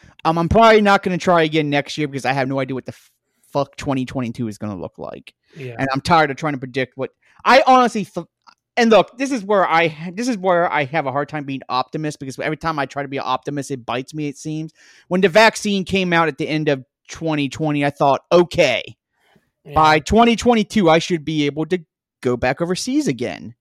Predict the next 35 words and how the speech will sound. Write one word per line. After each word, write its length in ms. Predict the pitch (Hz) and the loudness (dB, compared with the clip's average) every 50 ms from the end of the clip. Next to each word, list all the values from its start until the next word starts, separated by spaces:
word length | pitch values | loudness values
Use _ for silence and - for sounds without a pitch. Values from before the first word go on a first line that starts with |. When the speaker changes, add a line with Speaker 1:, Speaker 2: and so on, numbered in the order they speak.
| _ _ _ _ _ _ | _ _ _ _ _ _
Speaker 2:
Yeah. 280 | 156 143 131 120 117 117 - | -16 -16 -16 -16 -18 -10 -8
Speaker 1:
And 260 | 143 139 139 135 123 | -6 -4 -4 -6 -6
then 480 | 143 156 165 170 175 175 180 180 170 - - | -6 -6 -4 -4 -6 -6 -8 -10 -12 -6 -2
I 260 | 151 156 156 147 - _ _ _ _ _ | -2 -2 -2 -4 -8 _ _ _ _ _
completely 480 | 165 143 123 127 143 147 - 143 147 | -12 -10 -10 -10 -10 -10 -8 -8 -8
did 160 | 135 135 143 | -8 -6 -8
not 280 | 143 139 135 131 127 - - | -6 -4 -4 -4 -6 -6 -6
estimate 400 | 135 131 - _ 139 135 123 117 | -8 -8 -8 _ -10 -10 -8 -6
how 140 | 127 135 131 | -6 -6 -4
many 240 | 131 131 131 131 | -4 -6 -6 -8
people 380 | 123 - - 131 - 127 120 117 | -8 -10 -16 -12 -10 -10 -8 -8
would 160 | 113 117 113 | -8 -8 -8
not 280 | 113 117 110 107 - - _ _ _ _ _ _ _ _ _ _ _ _ _ _ _ _ _ _ _ _ _ _ _ - | -10 -10 -10 -12 -12 -14 _ _ _ _ _ _ _ _ _ _ _ _ _ _ _ _ _ _ _ _ _ _ _ -12
rush 400 | 147 143 139 123 120 - - - | -2 0 0 0 0 -4 -10 -12
to 100 | - 131 | -12 -10
get 220 | 117 123 113 - - | -8 -8 -10 -10 -10
the 60 | 113 | -8
vaccine. 680 | 113 110 92 - - - - 92 - - 50 - 113 - _ _ _ _ _ _ _ _ _ _ _ _ _ | -8 -8 -8 -8 -12 -16 -18 -18 -18 -20 -20 -20 -20 -20 _ _ _ _ _ _ _ _ _ _ _ _ _
So, 560 | _ - - 131 120 107 101 101 98 117 117 _ _ _ _ _ _ _ _ _ _ _ _ _ _ _ _ _ _ _ | _ -14 -10 -8 -8 -6 -6 -6 -8 -10 -14 _ _ _ _ _ _ _ _ _ _ _ _ _ _ _ _ _ _ _
so 140 | 185 175 | -4 0
I 160 | 156 170 175 170 | 2 2 2 2
got, 320 | 151 208 202 208 196 - | 4 6 6 6 6 4
when 100 | 185 180 | 2 2
I 100 | 175 180 | 2 2
got, 400 | 170 196 190 190 190 - - 156 | 4 6 6 6 4 2 -2 -6
when 140 | 160 170 175 | -2 2 2
I 60 | 180 | 4
bought 260 | 160 196 196 202 185 | 6 6 6 6 6
my 140 | 202 190 180 | 4 2 2
Japan 440 | 160 175 139 165 160 160 160 160 - | 2 0 -2 0 0 0 0 -2 -2
ticket, 420 | - 160 147 - - 151 147 131 - | -2 -4 -4 -2 -2 -4 -4 -4 -2
I 180 | - 139 143 147 | 0 0 0 0
was 220 | 139 147 139 123 | 0 -2 -4 -4
really 420 | 131 135 139 151 151 143 143 143 147 | -6 -6 -2 -2 0 0 0 -2 -2
optimistic. 920 | - 143 135 131 - - 139 135 131 123 - - - 131 123 117 - - | 0 0 0 0 -2 -6 -8 -6 -6 -6 -8 -6 -6 -6 -6 -6 -10 -20